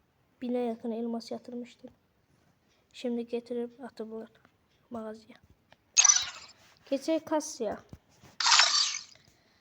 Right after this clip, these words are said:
Beş tane üçlük. Bu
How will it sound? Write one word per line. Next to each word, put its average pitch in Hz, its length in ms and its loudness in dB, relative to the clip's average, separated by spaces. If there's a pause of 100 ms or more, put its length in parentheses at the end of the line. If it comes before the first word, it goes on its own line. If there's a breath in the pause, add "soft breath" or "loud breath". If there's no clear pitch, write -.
(380 soft breath)
Beş 262 180 2
tane 233 240 -2
üçlük. - 720 -4 (320 soft breath)
Bu 240 380 0